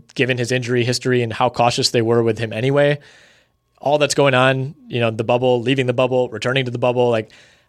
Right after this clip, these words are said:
I think there's a chance that he's really good, but he only plays twenty-four minutes or something like that on Thursday.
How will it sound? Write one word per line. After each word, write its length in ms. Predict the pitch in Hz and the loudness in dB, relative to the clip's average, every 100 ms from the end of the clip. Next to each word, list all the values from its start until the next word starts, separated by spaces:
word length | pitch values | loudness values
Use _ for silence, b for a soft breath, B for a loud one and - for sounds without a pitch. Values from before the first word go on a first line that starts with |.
| - | -2
I 80 | 208 | 0
think 120 | 233 | 2
there's 160 | 156 | 0
a 40 | 120 | 0
chance 300 | 143 147 - | 0 0 0
that 360 | 123 117 110 _ _ | 0 0 -2 _ _
he's 260 | - 131 117 | -6 -4 0
really 160 | 139 127 | 0 2
good, 320 | 143 135 120 | 2 0 0
but 100 | 120 | 0
he 200 | 117 120 - | 0 -4 -4
only 180 | 127 | -2
plays 320 | 113 123 113 - | 2 2 2 -2
twenty-four 400 | 131 110 127 110 | -4 -2 0 0
minutes 440 | 113 92 - - | 0 -4 -8 -8
or 60 | - | -6
something 200 | 107 104 | -6 -4
like 140 | 101 | 0
that 200 | 107 101 | 2 2
on 100 | 98 | -2
Thursday. 380 | - - - | -6 -6 -8